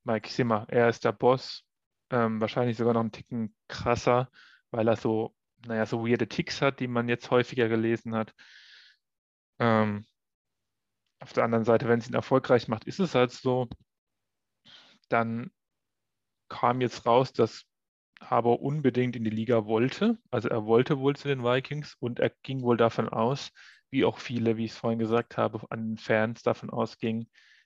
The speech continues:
dass dieses Interview am Mittwoch nur noch reine Formsache wäre. Und am Ende war es wohl einfach so, dass Kevin O'Connell der bessere Kandidat war, dass Kevin O'Connell ein besseres Interview hatte. Woran es genau bei Harbaugh gescheitert hat, weiß man nicht, aber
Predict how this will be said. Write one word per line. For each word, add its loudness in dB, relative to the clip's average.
dass -2
dieses -6
Interview 4
am 2
Mittwoch 0
nur -2
noch -2
reine 0
Formsache -2
wäre. 0
Und -2
am 2
Ende 4
war 4
es -6
wohl 0
einfach 0
so, 2
dass 0
Kevin 0
O'Connell 0
der 4
bessere 0
Kandidat 0
war, 2
dass -8
Kevin -4
O'Connell -2
ein -4
besseres -2
Interview 0
hatte. -2
Woran 2
es -6
genau 4
bei 4
Harbaugh 4
gescheitert 0
hat, -4
weiß 2
man 0
nicht, -6
aber 0